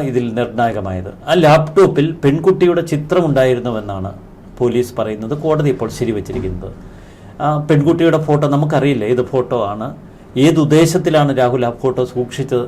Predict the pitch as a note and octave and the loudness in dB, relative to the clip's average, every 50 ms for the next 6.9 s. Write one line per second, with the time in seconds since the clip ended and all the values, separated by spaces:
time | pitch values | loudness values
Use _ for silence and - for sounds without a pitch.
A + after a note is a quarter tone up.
0 | - - C3 A#2+ A#2 A2 G#2+ G#2 G#2+ G2+ A2 G#2+ A2 A#2+ C3+ D#3 E3 C#3+ - G3+ | -6 -8 -8 -6 -6 -6 -6 -8 -8 -8 -8 -6 -4 -4 -4 -4 -4 -2 2 2
1 | G3 F#3+ F#3 F#3 - - - - - - C3+ C#3+ D3+ D#3+ E3 D#3 G3 F#3+ F#3+ F#3+ | 2 2 2 -2 -8 -18 -20 -18 -10 -4 2 4 6 6 6 4 4 2 4 4
2 | F3+ D#3 C#3+ C#3 C#3 D3 C3+ - C3 B2+ B2 C#3 C#3 D3+ D#3 D#3+ E3 D#3+ - - | 4 4 4 4 2 0 -2 -2 -2 -2 0 2 2 2 0 0 -4 -6 -10 -12
3 | - C#3+ C3+ B2+ C3+ C3 - C#3 C3 B2+ - - C3 B2+ B2+ C3 C3 C3+ B2+ A2 | -10 -6 -4 -4 -4 -2 0 0 0 0 0 -2 -4 -2 -2 0 2 2 2 2
4 | C3+ B2 A2+ A2 G#2 A2+ A2 A2+ A#2+ - C#3 C#3 D3 D#3+ D3+ - C#3 C#3 D#3+ F3+ | 0 -4 -4 -4 -6 -6 -8 -6 -4 -2 -2 0 -2 -4 -6 -6 -2 0 0 2
5 | G#3 A3+ G#3 F3 E3 D#3+ E3+ F3 E3 D#3+ E3 D#3+ D3+ D#3 D3+ C#3+ C#3 - D3+ C3 | 2 4 4 4 4 4 2 -2 -2 -2 -2 -2 0 0 -2 -2 -2 -2 -2 -2
6 | C3 D3+ D3 D3+ D#3 D3 D3 C#3 C#3 C#3+ B2+ C#3 C3+ C3 C3 C3 B2 | 0 -2 0 0 0 0 0 0 -2 -4 -6 -6 -6 -6 -6 -8 -6